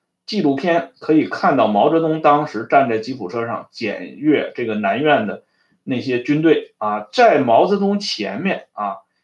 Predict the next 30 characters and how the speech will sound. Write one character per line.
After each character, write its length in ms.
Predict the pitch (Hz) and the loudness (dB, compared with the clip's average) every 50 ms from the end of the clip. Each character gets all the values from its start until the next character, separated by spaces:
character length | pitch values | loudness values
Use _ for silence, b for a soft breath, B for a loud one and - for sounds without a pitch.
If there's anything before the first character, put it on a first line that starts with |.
| _ _ | _ _
也 320 | - 117 113 123 156 240 285 | -16 -6 -2 2 2 4 4
有 140 | 254 165 | 4 4
一 100 | 120 107 | 2 2
辆 200 | 107 123 120 117 | 0 0 0 -2
吉 120 | 117 - 117 | -4 -6 -8
普 120 | 107 104 | -8 -8
车， 320 | 101 - 110 110 - - _ | -6 -4 -4 -4 -4 -8 _
吉 200 | - 143 180 220 | -6 -4 -4 -4
普 140 | 208 190 139 | -4 -6 -6
车 180 | - - 190 185 | -6 -4 -4 -2
里 180 | 156 107 104 | -2 -2 -4
坐 300 | - - - 247 - - | -4 -4 0 2 4 4
着 120 | 101 98 - | 2 0 -6
的 120 | - - | -10 -12
那 160 | 113 113 107 | -10 -10 -8
个 100 | 95 92 | -8 -8
人 320 | 90 95 98 104 - - - _ | -10 -10 -10 -12 -12 -16 -20 _
就 160 | _ - 135 - | _ -2 -2 0
是 80 | 110 | 0
王 240 | 98 95 95 101 110 | -2 -2 -2 -4 0
范 280 | - - - - - - _ _ _ _ _ _ _ _ _ _ _ - | 0 0 0 0 -2 -10 _ _ _ _ _ _ _ _ _ _ _ -10
啊。 300 | - 107 98 92 - - _ _ b b b b b b b _ _ | -8 -6 -6 -6 -8 -12 _ _ b b b b b b b _ _
王 260 | - 139 156 196 226 | 2 4 6 6 6
范 260 | 240 269 269 233 202 | 6 6 4 4 4
呢， 260 | 165 135 117 - - - _ _ _ _ _ _ _ _ _ _ _ _ _ _ _ _ _ _ | 2 0 0 -2 -6 -12 _ _ _ _ _ _ _ _ _ _ _ _ _ _ _ _ _ _
在 160 | - 220 226 | 0 2 2
政 320 | 233 - 277 277 240 175 | 2 2 2 2 4 4
保 180 | 139 117 - - | 2 2 0 2
战 240 | 156 165 147 131 - | 0 0 0 0 -2
线 300 | 151 143 - - - | -4 -6 -6 -8 -12